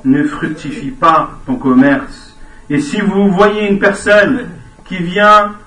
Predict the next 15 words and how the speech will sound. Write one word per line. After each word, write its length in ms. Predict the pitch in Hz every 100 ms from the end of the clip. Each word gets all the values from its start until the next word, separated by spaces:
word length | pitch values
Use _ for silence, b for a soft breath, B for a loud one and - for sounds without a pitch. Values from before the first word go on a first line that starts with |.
| -
utiliser 680 | 214 233 - 214 202 196 196
la 120 | 185
mosquée 680 | 175 165 - 185 185 170 - b b b
comme 540 | - 196 214 190 135 -
un 100 | 165
moyen 460 | 170 185 214 202 185
d'appel 760 | 170 165 170 196 180 139 117 B B -
pour 200 | 180 165
retrouver 840 | 226 - 226 202 214 208 208 - -
une 140 | 175
monture 480 | 185 202 196 185 -
perdue 420 | 180 170 160 180
ou 180 | 170 165
autre, 420 | 180 175 156 - b b b
dites-lui 800 | 131 131 196 196 180 180 175 165